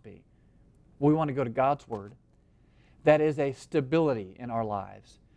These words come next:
that's calming as we listen and read and hear about God's character and God's ways and God's promises. And here in Psalm sixty-three, again, the background is Second Samuel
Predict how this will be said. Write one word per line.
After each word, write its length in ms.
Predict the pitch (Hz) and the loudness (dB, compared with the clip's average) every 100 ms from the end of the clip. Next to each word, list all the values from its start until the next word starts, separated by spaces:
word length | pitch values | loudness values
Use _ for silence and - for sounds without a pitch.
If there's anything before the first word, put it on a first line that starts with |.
| _ _ | _ _
that's 200 | 135 123 | -2 -2
calming 720 | - - 156 160 151 123 107 107 | -8 -4 0 0 0 -6 -12 -6
as 220 | 135 123 | -4 -2
we 140 | 131 | -2
listen 500 | 131 160 - - 131 | 0 0 -2 -8 -6
and 240 | 117 113 120 | -6 -6 -2
read 320 | 156 143 113 | 0 0 -4
and 100 | 110 | -10
hear 280 | 117 147 123 | -8 -4 -2
about 240 | 113 113 | -2 -2
God's 220 | 113 104 | -4 -4
character 600 | - 151 135 120 117 107 | -2 0 0 -2 -8 -10
and 160 | 107 113 | -10 -6
God's 220 | 110 107 | -6 -2
ways 420 | 127 127 113 107 | -2 0 -2 -8
and 100 | 110 | -8
God's 180 | 110 104 | -6 -6
promises. 760 | - 117 113 107 - 90 - _ - - - - | -4 -2 -2 -6 -16 -20 -20 _ -20 -20 -2 2
And 140 | 156 | 4
here 160 | 202 208 | 4 2
in 80 | |
Psalm 320 | - 175 180 175 | 2 2 2 2
sixty-three, 540 | - 160 160 139 139 | -6 -8 -8 -2 -2
again, 200 | 135 160 | 0 -4
the 80 | 127 | -2
background 580 | 147 160 - 143 139 131 | -2 -2 -4 -6 -6 -8
is 120 | 113 | -6
Second 320 | 160 156 135 | -6 -6 -8
Samuel 380 | - 143 139 120 | -6 -4 -4 -8